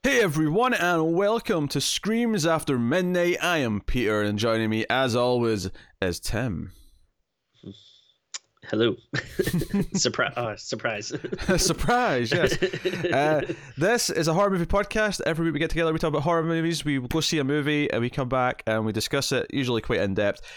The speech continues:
Speaker 1: Uh, of course, we have a big release this week, The Invisible Man from Blumhouse, Lee Whannell's, uh, new f-, film as a director.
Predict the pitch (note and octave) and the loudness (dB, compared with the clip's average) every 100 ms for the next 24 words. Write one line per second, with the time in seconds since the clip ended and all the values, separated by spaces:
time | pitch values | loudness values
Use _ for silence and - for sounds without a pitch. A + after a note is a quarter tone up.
0 | - - B2 C#3+ - F#3 E3+ F3 C#3+ B2 | -8 -2 0 0 0 2 2 0 0 0
1 | G3 G#3 D#3+ D3 C#3+ - A#2+ - B2 B2 | 0 0 0 0 0 0 -2 -2 -4 -4
2 | - - _ B2 B2+ A#2 F#3 A#3 A3 G3 | -8 -20 _ 0 0 2 2 2 2 2
3 | D#3+ C3 A2+ A2 B2 A2+ C#3+ C3+ A#2+ G#2 | 2 2 0 -2 -2 0 0 0 0 0
4 | G2+ G2 - D3+ D#3+ D3+ C#3+ C3+ C3 A#2 | 0 -2 -2 0 2 2 2 2 0 -2
5 | - - G#2+ G2+ G#2+ A#2+ D3 - - _ | -4 -2 -2 0 0 0 0 -4 -12 _
6 | - - - C3+ C3 C3 C3 G2+ G#2+ A2 | -20 -12 -2 0 2 0 -2 -2 0 0
7 | - - B2+ | -2 -2 -4